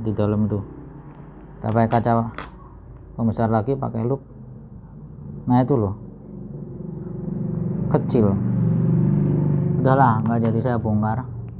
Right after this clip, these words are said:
Kita tutup lagi. Intinya ini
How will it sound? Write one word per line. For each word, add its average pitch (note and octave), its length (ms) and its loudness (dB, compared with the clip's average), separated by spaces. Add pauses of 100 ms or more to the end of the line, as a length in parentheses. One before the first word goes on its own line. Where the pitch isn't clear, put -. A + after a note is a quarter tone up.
(180)
Kita B2+ 160 0
tutup A#2+ 320 0
lagi. B2 400 2 (560)
Intinya C#3+ 400 4
ini F3+ 320 4